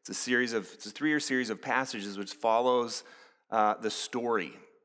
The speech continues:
of God found in the Scriptures. And so where we're at in the story is that Jesus has just entered Jerusalem for the last time, and in just a few days, he's gonna be crucified.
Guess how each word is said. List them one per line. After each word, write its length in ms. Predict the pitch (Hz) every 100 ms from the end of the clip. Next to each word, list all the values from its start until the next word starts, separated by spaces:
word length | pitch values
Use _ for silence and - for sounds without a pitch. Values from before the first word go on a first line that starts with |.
| _
of 220 | 110 104 95
God 360 | 98 92 90
found 280 | - 95 92
in 60 | 87
the 80 |
Scriptures. 640 | 87 92 85 85 - - - 104
And 200 | 101 95
so 220 | 117 107
where 240 | 101 135
we're 260 | 131 131 -
at 440 | 117 127 131 - -
in 100 | 107
the 80 | 101
story 560 | - 95 85 85 92 - - - _ -
is 100 | 113
that 200 | 110 104
Jesus 480 | 98 123 143 147 143
has 180 | 107 -
just 240 | 131 -
entered 380 | 113 113 131 120
Jerusalem 640 | 98 107 113 - 107 90 90
for 160 | -
the 80 | 90
last 400 | 90 90 95 -
time, 420 | 101 85 82 143 - - - - _ _ 110
and 560 | 104 101 98 98 95 -
in 120 | 113
just 200 | 123 -
a 60 | -
few 200 | 135 135
days, 460 | 110 98 98 98
he's 300 | - 113 101
gonna 180 | 113 104
be 120 | 95
crucified. 720 | - 98 92 92 90 69 -